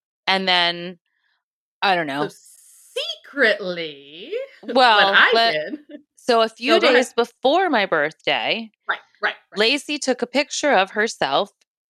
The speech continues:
Speaker 1: a selfie in front of FedEx. And she was like,
Speaker 2: Yes.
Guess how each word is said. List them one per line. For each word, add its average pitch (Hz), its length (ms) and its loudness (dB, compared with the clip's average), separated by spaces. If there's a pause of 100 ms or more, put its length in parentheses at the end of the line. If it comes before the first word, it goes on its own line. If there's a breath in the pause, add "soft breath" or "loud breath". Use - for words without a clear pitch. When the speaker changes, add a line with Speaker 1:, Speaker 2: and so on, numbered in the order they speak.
(240)
Speaker 1:
a 202 60 2
selfie 170 680 -2
in 196 160 -4
front 165 280 -4
of 180 140 -6 (120)
FedEx. 294 480 0
And 208 100 -10
she - 120 -8
was 196 200 -4
like, 190 220 0
Speaker 2:
Yes. - 340 -6